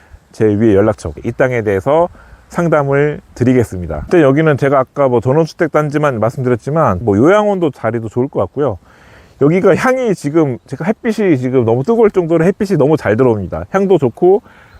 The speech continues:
일단 경사가 완만해가지고 뷰도 좋고 경사도 완만하고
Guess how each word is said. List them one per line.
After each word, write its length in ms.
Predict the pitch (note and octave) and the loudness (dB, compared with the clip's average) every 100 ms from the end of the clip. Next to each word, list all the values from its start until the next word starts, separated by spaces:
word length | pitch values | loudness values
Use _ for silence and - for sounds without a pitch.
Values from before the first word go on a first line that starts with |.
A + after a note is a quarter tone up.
| - - | -20 -8
일단 180 | - D3+ - - - - - - - | -2 -2 -4 -10 -8 -10 -8 -8 -8
경사가 500 | - D3+ E3+ D#3+ D#3+ | -2 0 2 2 2
완만해가지고 840 | C3+ G#2+ D#3 E3+ D#3 D3 C#3+ C3 B2 | 2 0 0 0 2 0 -2 -2 -4
뷰도 400 | - F3 F#3+ F3+ | 0 0 4 2
좋고 500 | D#3+ C3 - F3 F3+ | 0 -6 -2 0 2
경사도 420 | C#3 C#3 D3 C#3 | -2 -4 -2 0
완만하고 600 | A2 A#2 A#2 G#2 F#2+ | 0 0 0 -2 -4